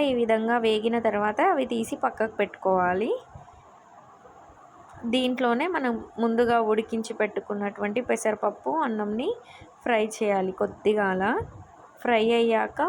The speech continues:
మనం దీంట్లో కొద్దిగా వాటర్ యాడ్ చేసుకోవాలండి. వాటర్ యాడ్ చేసుకొని కలుపుకోవాలి. వాటర్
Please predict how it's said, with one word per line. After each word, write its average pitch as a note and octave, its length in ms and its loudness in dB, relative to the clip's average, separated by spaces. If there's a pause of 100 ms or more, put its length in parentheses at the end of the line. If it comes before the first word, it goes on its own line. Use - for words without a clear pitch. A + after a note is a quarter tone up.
(140)
మనం A#3 200 2 (100)
దీంట్లో A3+ 340 -2 (680)
కొద్దిగా B3 420 2 (100)
వాటర్ G#3+ 420 2
యాడ్ G#3 260 0
చేసుకోవాలండి. G3 840 -2 (120)
వాటర్ A3+ 400 2
యాడ్ G#3+ 240 0
చేసుకొని A#3+ 480 -4 (640)
కలుపుకోవాలి. G#3 840 2 (2250)
వాటర్ A#3+ 340 2